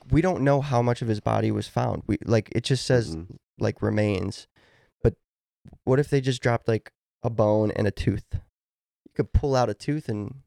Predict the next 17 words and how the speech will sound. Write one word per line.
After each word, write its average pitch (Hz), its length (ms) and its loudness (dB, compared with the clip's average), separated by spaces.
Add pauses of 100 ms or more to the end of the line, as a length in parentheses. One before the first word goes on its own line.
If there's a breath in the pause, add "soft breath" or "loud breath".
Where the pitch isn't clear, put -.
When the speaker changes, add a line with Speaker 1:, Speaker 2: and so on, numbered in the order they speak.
(440)
Speaker 1:
toss 120 280 -2
it 113 80 -8
there, 131 260 0
and, 107 200 -4 (1200)
but 110 140 2 (180)
there 120 140 2
had 123 180 2
to 107 60 0
be 101 120 -2
enough. 98 460 -4 (400)
Or 135 500 2 (220)
there's 113 160 0
a - 40 -2
cover 165 360 0
up - 120 -8
for 104 120 -4
something. - 480 -6